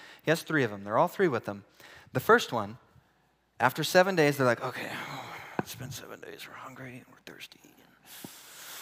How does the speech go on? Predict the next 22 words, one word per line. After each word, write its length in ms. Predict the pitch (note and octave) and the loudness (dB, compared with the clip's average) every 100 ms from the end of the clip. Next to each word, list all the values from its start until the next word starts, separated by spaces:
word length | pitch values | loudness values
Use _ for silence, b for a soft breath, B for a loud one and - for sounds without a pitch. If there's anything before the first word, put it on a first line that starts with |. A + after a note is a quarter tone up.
| B B B B _ _ _ | B B B B _ _ _
Okay, 200 | C#3 C3 | -2 2
time 160 | B2+ C#3+ | 4 4
to 60 | |
break 120 | C#3+ C3+ | 4 4
the 60 | |
silence. 260 | C3 A#2 A2 | 4 4 4
Job, 280 | E3+ E3 D3 | 4 6 6
listen, 280 | D3+ C#3+ | 4 4
buddy. 300 | C3 B2 A#2+ - b b b b b _ _ _ _ _ _ _ _ _ _ - - b b _ | 4 6 4 -2 b b b b b _ _ _ _ _ _ _ _ _ _ -20 -20 b b _
Um, 380 | B2 B2 A#2+ A#2+ _ _ _ | 0 0 0 -6 _ _ _
I 120 | C3 | 2
think, 240 | - C#3+ - - - | 2 -4 -6 -8 -2
I 80 | B2+ | -2
think 240 | - C3+ | -4 -6
I 80 | B2 | -4
know 140 | G#2+ | -4
why 120 | G#2 G2+ | -6 -8
this 220 | G#2 F#2+ | -10 -12
is 80 | - | -6
happening 400 | F#2+ - F2 - | -6 -6 -12 -16
to 200 | - | -18
you. 60 | - | -20